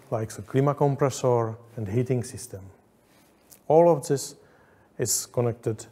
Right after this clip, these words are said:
to power line, cooling system, including chiller. These parts are assembled to the chassis and stay like the part of the car. Maybe you have a question,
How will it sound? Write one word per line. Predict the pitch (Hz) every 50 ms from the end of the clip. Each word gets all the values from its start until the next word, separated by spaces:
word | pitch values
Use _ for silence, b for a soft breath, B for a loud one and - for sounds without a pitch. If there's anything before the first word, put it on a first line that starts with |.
| - -
to | - 101
power | - 131 131 131 143 139
line, | 139 139 143 139 139 143 143 139 - - b b b b b b b b b b
cooling | - - 131 131 135 135 127
system, | - - 127 - - - 127 120 113 113 110 107 - - - -
including | 139 117 110 - 127 120 113 107 101 101 98 98
chiller. | - - 113 113 101 92 - - - - - - _ _ _ _ _ _ _ _ _ _ b b b b b b b b b b b b -
These | 131 104 -
parts | - - 117 117 117 123 143 151 - - - - - b b b b b b b b b b b
are | b 123 113 117 131 131 120
assembled | - - 143 135 135 135 131 131 127 127 - - - - b b b b b b b b
to | - 127 113
the | 104 98 -
chassis | - - 131 120 - - 147 135 131 - - - - -
and | - 113 98
stay | - - - 123 117 120 120 117
like | 110 107 98 -
the | - - 92 - - - - _ -
part | 113 107 107 110 113 113 - - _ _ - -
of | 110 107
the | 110 98
car. | - - 95 - - - - - _ _ _ _ _ _ _ _ _ _ _ _ _ _ _ _ _ -
Maybe | 123 123 139 139 185
you | 185 175 180 151
have | 147 151 139
a | 117
question, | - - 117 110 - - 135 131 131 143 143